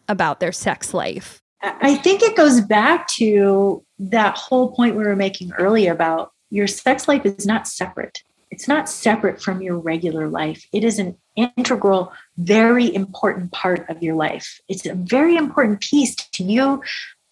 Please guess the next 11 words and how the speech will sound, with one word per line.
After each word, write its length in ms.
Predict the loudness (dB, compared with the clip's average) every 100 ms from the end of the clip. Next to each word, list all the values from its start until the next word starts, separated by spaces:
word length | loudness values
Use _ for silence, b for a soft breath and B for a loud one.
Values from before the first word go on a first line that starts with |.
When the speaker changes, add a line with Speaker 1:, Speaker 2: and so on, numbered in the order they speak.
| 2
Speaker 2:
fully 320 | 6 8 6
expressing 600 | 4 -2 0 0 0 -8 _ _ _ _ _ _ -4
and 300 | -2 -2 -6 -6
experiencing 1080 | -6 -6 -8 0 2 2 2 -2 -2 -4 -10 -12 -12 _ _ -2
true, 640 | 2 6 6 4 2 -4
genuine 580 | 0 0 2 0 -2 -4
fulfillment. 640 | -6 -6 -4 -6 -6 -12 -18 _ _
And 880 | -2 2 2 2 0 -2 -4 -6 -8 -6
we've 320 | 0 0 0 -8 _
been 240 | 2 4 2
sold 840 | 0 2 4 4 4 4 2 0